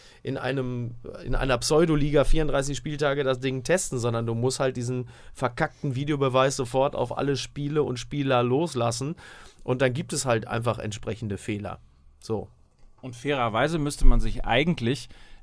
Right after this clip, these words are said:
Speaker 2: äh, mal eine Statistik angucken, wie viel Fehlentscheidungen hat's in der Saison davor gegeben, äh, und wie viel Fehlentscheidungen
Speaker 1: Ja, ja.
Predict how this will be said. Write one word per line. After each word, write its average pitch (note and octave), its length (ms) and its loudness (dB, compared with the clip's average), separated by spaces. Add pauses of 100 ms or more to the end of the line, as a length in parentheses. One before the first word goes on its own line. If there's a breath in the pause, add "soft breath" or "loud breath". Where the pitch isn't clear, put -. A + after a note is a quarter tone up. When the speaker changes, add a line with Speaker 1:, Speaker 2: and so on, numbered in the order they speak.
(140)
Speaker 2:
äh, B2 280 2
mal A#2+ 160 -2
eine A#2+ 180 -2
Statistik D#3+ 680 0
angucken, B2 480 -4
wie D#3 80 -4
viel C3+ 180 -2
Fehlentscheidungen B2+ 760 -2
hat's C3+ 200 -2
in C3 100 -2
der B2 120 2
Saison A#2+ 360 4
davor C#3+ 360 0
gegeben, A2+ 440 -4 (500 soft breath)
äh, B2 200 0
und B2 200 0
wie D3 80 0
viel C#3 160 4
Fehlentscheidungen C3+ 960 0
Speaker 1:
Ja, F2+ 160 -12
ja. G2+ 160 -8